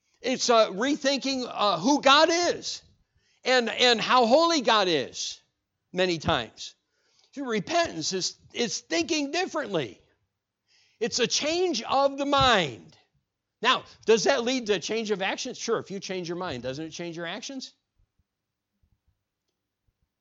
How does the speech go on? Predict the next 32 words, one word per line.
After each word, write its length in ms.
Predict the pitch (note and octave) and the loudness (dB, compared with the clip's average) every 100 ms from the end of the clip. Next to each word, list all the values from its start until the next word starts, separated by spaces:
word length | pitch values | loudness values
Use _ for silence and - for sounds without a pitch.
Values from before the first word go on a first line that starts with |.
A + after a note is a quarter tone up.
| _ _ _ | _ _ _
Generally, 520 | - D4+ G3 D3 E3+ | 4 4 2 0 0
it 80 | F#3 | 0
does. 240 | F#3 - | 0 -2
Doesn't 280 | - F3 B3 | -4 -4 6
always, 560 | F4 C#4+ C#3+ G3 B3+ - _ _ _ _ _ _ | 8 8 6 0 -4 -8 _ _ _ _ _ _
but 100 | D#4 | 0
generally 460 | E4 E4+ G#3 F#3+ C4 | 4 4 4 4 4
it 80 | |
does. 460 | D4 E4 D#3 - - _ _ _ | 4 2 0 -6 -14 _ _ _
I 60 | C4+ | -2
mean, 120 | D4 | -2
if 120 | A3+ | 0
I 100 | D#4 | 0
told 260 | E4 C#4+ C#4+ | 2 2 2
my, 140 | G3+ - | -2 -4
if 100 | A3+ | -4
my 160 | C4+ C#4+ | 0 -2
kids 240 | C4+ A#3+ | -2 -6
came 200 | - A3+ | -4 -2
up 140 | G#3+ | -2
to 80 | F#3 | -4
me, 300 | D3+ D#3 E3 | -6 -6 -8
uh, 80 | - | -12
y-, 340 | E3+ D3+ E3 C#3 | -12 -10 -10 -10
years 320 | C3 D#3+ E3+ | -2 0 0
ago, 260 | C3 A#2+ A2+ | -2 -8 -8
'cause 160 | - A#2+ | -12 -14
they 120 | B2 | -14
wouldn't 260 | G#2+ G#2 G2 | -14 -16 -16
do 100 | A2 | -18
it 140 | G2 | -14
now. 160 | B2 | -16